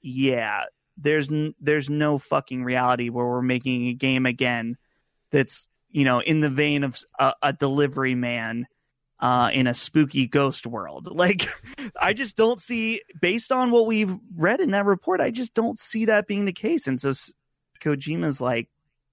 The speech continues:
he maybe pitched stuff to Sony and they were like, "Hmm, based on what happened before, this is just as weird or weirder." And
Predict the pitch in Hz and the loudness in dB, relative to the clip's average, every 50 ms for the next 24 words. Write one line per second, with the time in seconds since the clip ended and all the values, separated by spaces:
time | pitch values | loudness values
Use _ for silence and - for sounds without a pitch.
0 | _ _ _ _ - 208 226 226 233 233 214 220 214 202 - 190 214 - - - | _ _ _ _ 2 2 4 4 4 2 2 2 0 0 0 0 -2 -2 -2 -2
1 | - 139 135 135 - - 135 - - 139 139 143 139 131 123 120 123 123 120 123 | 0 0 0 0 -2 -6 -4 -2 0 0 2 2 2 2 0 0 -2 -2 -2 -4
2 | 117 113 113 107 104 110 - - _ _ _ _ _ _ - 139 139 127 117 113 | -4 -4 -4 -6 -8 -10 -12 -16 _ _ _ _ _ _ -2 0 0 0 0 -4
3 | - _ _ _ _ _ _ _ _ _ _ _ _ _ _ _ - 151 151 143 | -6 _ _ _ _ _ _ _ _ _ _ _ _ _ _ _ 2 2 2 0
4 | - - 151 143 143 143 143 139 135 135 135 135 135 131 - - 123 120 131 127 | 0 0 2 2 2 2 2 2 2 2 2 2 2 0 0 -4 -6 -4 -6 -2
5 | - 160 175 190 190 190 196 190 - _ _ _ _ _ _ _ _ - 131 127 | 2 4 4 4 4 4 2 0 -4 _ _ _ _ _ _ _ _ -4 -4 -4
6 | - 127 120 117 - - 131 127 123 - - 113 113 123 135 175 226 240 233 233 | -2 -2 -4 -4 -2 -2 -2 -2 -2 -4 -6 -8 -4 0 0 2 4 6 6 6
7 | 226 220 214 - - 135 131 117 113 127 147 180 196 196 190 196 196 190 190 190 | 6 4 2 0 0 0 0 0 0 2 4 4 6 6 6 4 4 4 4 2
8 | 190 - _ - 143 135 131 131 131 127 123 123 123 123 120 120 | 0 -2 _ -4 -2 -2 0 0 0 0 0 -2 -2 -2 -4 -6